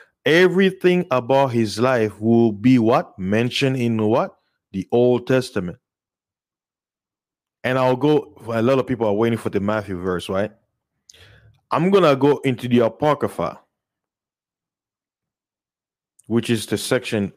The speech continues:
a whole section, fourteen, uh, books that the, uh, the heathens took out.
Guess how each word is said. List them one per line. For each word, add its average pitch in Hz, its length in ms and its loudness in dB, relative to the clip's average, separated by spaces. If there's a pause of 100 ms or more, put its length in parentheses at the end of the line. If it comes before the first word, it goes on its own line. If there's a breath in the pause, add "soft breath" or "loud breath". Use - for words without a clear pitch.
(180)
a 104 100 0
whole 147 420 2 (140)
section, 101 680 -4
fourteen, 135 920 -2 (180)
uh, 104 160 0
books - 460 -6 (1000)
that 110 200 0
the, 110 340 2
uh, 101 400 0 (1500)
the 101 140 2
heathens 110 480 2
took 113 200 -2
out. 104 220 -4